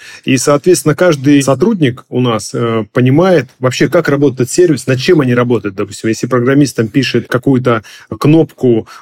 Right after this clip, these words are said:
э, что ее нужно поставить выше оплаты или ниже, то вот он потом на себе это чувствует. Удобно ли эта кнопка или неудобно? Это первое.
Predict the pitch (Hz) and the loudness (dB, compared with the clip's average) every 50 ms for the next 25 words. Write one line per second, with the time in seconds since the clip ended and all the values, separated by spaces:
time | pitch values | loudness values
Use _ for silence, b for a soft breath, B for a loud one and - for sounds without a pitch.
0 | B - 120 117 117 113 107 - - 135 135 135 139 135 120 123 127 131 117 - | B -4 -4 -2 -2 -4 -4 -2 0 0 2 2 0 0 -2 -2 -2 -2 -2 0
1 | 139 131 123 123 - 123 139 147 147 - - - 120 120 113 113 113 113 127 123 | 0 0 0 0 0 2 2 4 4 2 2 0 0 0 0 0 -2 -4 -6 -6
2 | - 127 131 123 117 107 - - 110 107 113 120 131 127 123 123 143 180 220 220 | -2 -2 0 0 0 -2 -2 -2 -2 -2 -2 -2 -2 0 2 2 2 4 2 2
3 | 165 123 104 95 B B B B B _ - 123 120 117 117 113 110 123 123 185 | 0 -2 -6 -8 B B B B B _ 0 2 2 4 2 2 0 0 0 0
4 | 180 151 123 135 127 165 165 151 143 127 - - 135 160 160 147 - 123 - - | 0 0 0 -2 0 0 0 0 0 0 -4 -2 0 0 0 0 -2 -6 -8 -6
5 | 139 123 127 - - 107 101 101 101 _ - - 123 120 - 226 240 202 180 143 | -6 -6 -6 -4 -6 -4 -4 -6 -8 _ -8 -6 -2 0 2 2 2 4 2 2
6 | 123 120 117 104 - 117 - - 117 110 98 - - - 104 101 107 151 160 156 | 2 2 0 -2 -4 -6 -6 -4 -4 -4 -6 -6 -8 -10 -10 -4 0 2 2 2
7 | 139 135 127 123 117 110 117 101 92 92 - - 170 151 - - 131 123 - 107 | 2 2 0 0 0 -2 -2 -4 -4 -6 -4 -2 -2 -2 -2 -2 -2 -2 0 -2
8 | - - | -6 -10